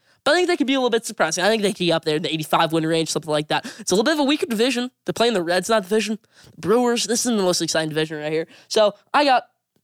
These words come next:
the Chicago Cubs being my surprising team of the year for the twenty twenty-two M L B season. Now, who's my Rookie of the Year? Let's start from the A L. For Rookie of the Year in the A L, I have Adley Rutschman. I'm not gonna go with Bobby Witt Junior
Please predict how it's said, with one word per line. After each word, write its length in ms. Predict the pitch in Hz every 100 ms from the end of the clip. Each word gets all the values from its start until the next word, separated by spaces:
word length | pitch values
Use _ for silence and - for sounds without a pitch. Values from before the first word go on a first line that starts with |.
| _ _ _
the 180 | 143 -
Chicago 520 | - - 247 254 247 - -
Cubs 280 | - 165 185
being 180 | 202 208
my 280 | 196 214 160
surprising 520 | - - 202 208 208
team 220 | - 156 -
of 160 | 208
the 60 | 170
year 100 | 170
for 80 | -
the 80 | 160
twenty 220 | 180 165
twenty-two 400 | 165 156 165 - 180
M 160 | 190
L 160 | 175 175
B 160 | 156 185
season. 380 | - 226 156 - _ -
Now, 180 | 220 - _
who's 120 | 294
my 160 | 254 214
Rookie 420 | 165 175 277 285
of 20 |
the 60 | 185
Year? 80 | 170
Let's 120 | 196
start 180 | 262 240
from 100 | 220
the 120 | 180
A 80 | 190
L. 160 | 165 - _ -
For 120 | 165
Rookie 260 | 233 -
of 20 | 226
the 60 |
Year 60 | 226
in 60 |
the 80 | 202
A 80 | 226
L, 200 | 262 -
I 140 | 240 233
have 200 | 202 160
Adley 360 | 180 190 160 151
Rutschman. 320 | 196 - - -
I'm 140 | 175
not 180 | 202 277
gonna 120 | 359
go 80 | 330
with 80 | 320
Bobby 200 | 320 330
Witt 160 | 330
Junior 260 | 269 208